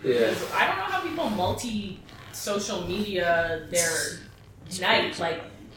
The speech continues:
Speaker 2: I'll go on Snapchat and it will be on Snapchat. It will be on Facebook. It will be on WhatsApp. It will be, like, it will be posted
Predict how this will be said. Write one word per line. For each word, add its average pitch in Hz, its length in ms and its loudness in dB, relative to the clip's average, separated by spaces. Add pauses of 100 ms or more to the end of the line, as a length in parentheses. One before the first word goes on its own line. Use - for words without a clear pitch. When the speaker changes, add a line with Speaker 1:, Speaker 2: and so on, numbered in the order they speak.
Speaker 2:
I'll 214 200 8
go 247 120 6
on 269 240 2
Snapchat - 500 0
and 190 60 -4
it 185 60 -4
will 196 80 -6
be 208 100 -4
on 190 100 0
Snapchat. 185 440 -2
It 180 60 2
will 185 100 -2
be 190 100 -6
on 180 120 -4
Facebook. 175 400 -6
It 180 120 -2
will 185 100 -4
be 196 100 -6
on 180 260 -4
WhatsApp. 165 460 -4
It 170 60 -2
will 185 160 -4
be, 202 240 -12 (160)
like, 190 220 -2 (180)
it 262 180 0
will 302 120 -2
be 269 200 -2
posted 208 600 -4